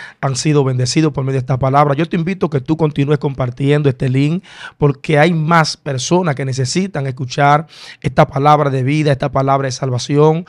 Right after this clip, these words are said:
Los que no, todavía no conocen al Señor, entregue su vida a Cristo, busque una iglesia, congréguese y también suscríbase a este canal, Excelencia Cristiana Televisión.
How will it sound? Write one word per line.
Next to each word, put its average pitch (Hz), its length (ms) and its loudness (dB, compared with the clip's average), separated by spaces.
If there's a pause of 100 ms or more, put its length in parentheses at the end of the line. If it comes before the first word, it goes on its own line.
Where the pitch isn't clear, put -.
(220)
Los 143 160 4
que 143 140 2
no, 160 180 2
todavía 160 400 4
no 156 80 2
conocen 147 380 -2
al 135 80 -2
Señor, 143 320 0
entregue 151 340 4
su 143 140 -2
vida 139 160 0
a 127 40 -4
Cristo, 151 520 -2 (320)
busque 151 240 2
una 139 120 -2
iglesia, 143 400 2
congréguese 147 680 0 (340)
y 180 120 2
también 170 280 4
suscríbase 160 520 2
a - 20 2
este 151 160 -4
canal, 147 400 0
Excelencia 147 480 -2
Cristiana 139 400 -2
Televisión. 156 720 0